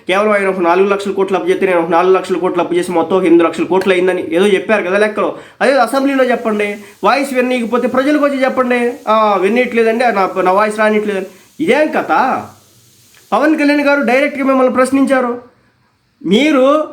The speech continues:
మీరు ఈ ఐదు సంవత్సరాలు చేసినటువంటి రాజకీయంపై కావచ్చు, మీరు చేసిన నడిపినటువంటి ప్రభుత్వ విధానాలపై కావచ్చు, మిమ్మల్ని ప్రశ్నిద్దామంటే మీరు అసెంబ్లీ లేకుండా పారిపోయినారు ఢిల్లీకి అని చెప్పేసి పబ్లిక్గా పవన్ కళ్యాణ్ గారు విమర్శలు చేస్తున్నారు వైసీపీ పార్టీ మీద, ప్ర-, మన జగన్మోహన్ రెడ్డి గారి మీద.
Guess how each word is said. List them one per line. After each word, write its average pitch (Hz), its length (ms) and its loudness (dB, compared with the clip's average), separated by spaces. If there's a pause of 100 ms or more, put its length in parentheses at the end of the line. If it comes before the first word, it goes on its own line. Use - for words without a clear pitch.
(280)
మీరు 226 260 2
ఈ 226 140 0
ఐదు 233 200 0
సంవత్సరాలు 254 360 0
చేసినటువంటి 247 480 -2
రాజకీయంపై 226 560 0
కావచ్చు, 220 300 0
మీరు 233 160 2
చేసిన 226 240 2
నడిపినటువంటి 214 540 2
ప్రభుత్వ 214 360 0
విధానాలపై 208 440 2
కావచ్చు, 165 600 -6 (420)
మిమ్మల్ని 254 440 2
ప్రశ్నిద్దామంటే 269 920 0
మీరు 269 180 0
అసెంబ్లీ 277 380 2
లేకుండా 254 360 0
పారిపోయినారు 247 600 0
ఢిల్లీకి 226 360 0
అని 269 120 0
చెప్పేసి 254 280 -2
పబ్లిక్గా 220 480 0
పవన్ 262 280 0
కళ్యాణ్ 262 200 0
గారు 254 140 2
విమర్శలు 247 360 0
చేస్తున్నారు 240 380 0
వైసీపీ 226 320 0
పార్టీ 226 300 -2
మీద, 226 160 2
ప్ర-, 180 640 0
మన 156 240 2
జగన్మోహన్ 220 460 0
రెడ్డి 208 180 2
గారి 208 120 0
మీద. 196 120 -4